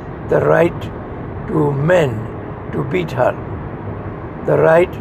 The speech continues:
to men to harass her, the right to men to even kill her.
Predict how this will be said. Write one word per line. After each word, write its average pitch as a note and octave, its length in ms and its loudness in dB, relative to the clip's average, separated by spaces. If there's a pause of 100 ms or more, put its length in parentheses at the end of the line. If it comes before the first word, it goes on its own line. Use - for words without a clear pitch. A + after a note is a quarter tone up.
(160)
to D#3 140 0
men D#3+ 520 0
to D#3+ 140 2
harass E3 520 4
her, - 200 -8 (1080)
the D#3 140 6
right F3+ 300 6 (420)
to D#3 160 -2
men F3+ 460 2 (440)
to G3 180 2
even G3+ 440 2
kill D#4+ 200 4
her. F3+ 220 0